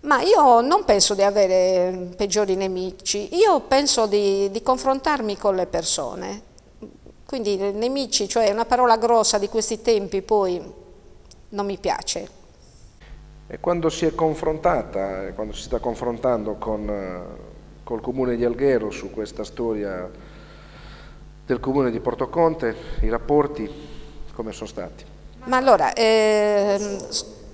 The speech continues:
Speaker 1: sono stati una delusione, le spiego perché. Una delusione perché noi quando abbiamo iniziato, mm, questa pratica del nuovo comune, eh,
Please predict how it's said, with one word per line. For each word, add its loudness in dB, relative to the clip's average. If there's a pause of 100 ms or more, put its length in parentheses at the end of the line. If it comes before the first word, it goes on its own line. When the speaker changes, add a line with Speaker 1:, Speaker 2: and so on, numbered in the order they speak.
Speaker 1:
sono 2
stati 4
una 0
delusione, -2
le 2
spiego 4
perché. -4
Una -2
delusione 4
perché -2
noi 0
quando 2
abbiamo 4
iniziato, 0
mm, -10
questa 0
pratica -6
del -6
nuovo -6
comune, -8 (680)
eh, -4